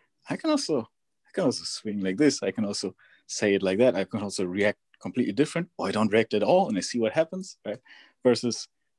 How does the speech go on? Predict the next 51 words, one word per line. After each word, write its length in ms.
this 140
autopilot 600
where 240
usually 340
there's, 180
like, 140
trigger 340
and 140
then 120
a 40
small 300
sequence 500
starts 420
and 140
the 40
sequence 380
is, 140
like, 200
predetermined. 640
It 80
happens 360
automatically, 640
so 120
you 140
don't, 240
you're 180
not 140
aware 200
of 80
it. 120
But 100
then 140
with 140
acid, 200
you're 120
like, 120
"Huh. 180
No, 220
there's, 420
there's 200
so 280
many 380
other 220
possibilities, 800
so 100
many 200
other 160
ways 240
to 120
do 240
it." 120